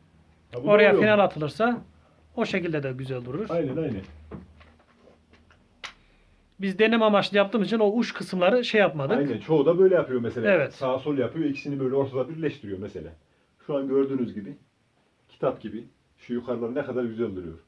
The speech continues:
Speaker 2: Evet.
Speaker 1: Normal pliye nazaran. Çok çok güzel duruyor.
Speaker 2: Bunu müşterilerimiz istiyor mu İsmail?
Speaker 1: Bu, e, özellikle yurt dışına,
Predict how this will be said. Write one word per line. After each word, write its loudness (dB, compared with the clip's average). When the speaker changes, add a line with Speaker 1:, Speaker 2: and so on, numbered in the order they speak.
Speaker 2:
Evet. -8
Speaker 1:
Normal 0
pliye -2
nazaran. -6
Çok -20
çok -10
güzel -10
duruyor. -16
Speaker 2:
Bunu 4
müşterilerimiz 4
istiyor -2
mu 0
İsmail? -6
Speaker 1:
Bu, -6
e, -10
özellikle -6
yurt -6
dışına, -12